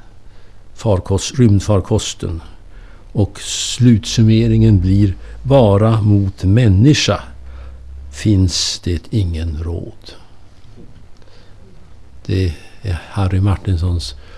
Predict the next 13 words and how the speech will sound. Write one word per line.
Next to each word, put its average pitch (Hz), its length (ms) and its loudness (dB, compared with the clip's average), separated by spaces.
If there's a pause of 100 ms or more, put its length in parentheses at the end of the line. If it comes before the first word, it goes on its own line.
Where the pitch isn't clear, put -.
(220)
tragiskt - 960 -4 (1300)
pessimistiska 110 1080 0 (1900)
slutsats. - 720 -6 (680)
Men 127 440 2 (540)
i 156 500 2 (760)
den 113 200 2
bibliska 135 460 2
uppenbarelsen, 139 840 4 (300)
i 117 180 -2
Gamla 123 480 4
och 127 140 0
Nya 107 300 4
testamentet, 98 920 -2